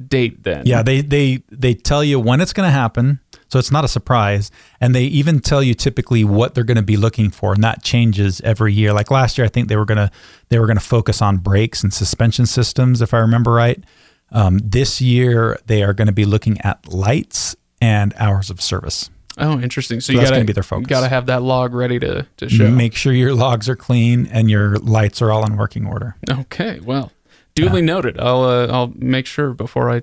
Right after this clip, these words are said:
Speaker 1: take, okay, I don't
Speaker 2: Yeah,
Speaker 1: have a
Speaker 2: it,
Speaker 1: truck.
Speaker 2: it, it's kinda one of those
Speaker 1: <laughs>
Speaker 2: things, lights especially, it's, it's one of the easiest things to fix.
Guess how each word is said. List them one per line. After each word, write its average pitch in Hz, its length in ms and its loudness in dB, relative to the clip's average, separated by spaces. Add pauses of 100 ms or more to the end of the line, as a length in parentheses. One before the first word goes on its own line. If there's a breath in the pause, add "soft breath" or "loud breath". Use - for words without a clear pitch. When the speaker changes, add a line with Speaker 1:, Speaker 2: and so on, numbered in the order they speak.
(160)
Speaker 1:
take, 127 220 -4 (360)
okay, - 240 -4
I - 120 -10
don't - 100 -2
Speaker 2:
Yeah, 110 160 2
Speaker 1:
have - 0 -
a 113 40 0
Speaker 2:
it, 120 60 -2
Speaker 1:
truck. 175 220 0 (220)
Speaker 2:
it, 160 180 2
it's 156 160 2
kinda 233 260 2
one 165 120 4
of 151 60 2
those 143 180 2
Speaker 1:
<laughs> 175 40 -2
Speaker 2:
things, 156 240 2
lights 143 280 2
especially, 135 520 0
it's, 107 200 -2
it's - 280 -2
one 143 140 4
of 147 60 0
the 123 160 -2
easiest 147 520 2
things 135 280 2
to 135 80 0
fix. - 520 -4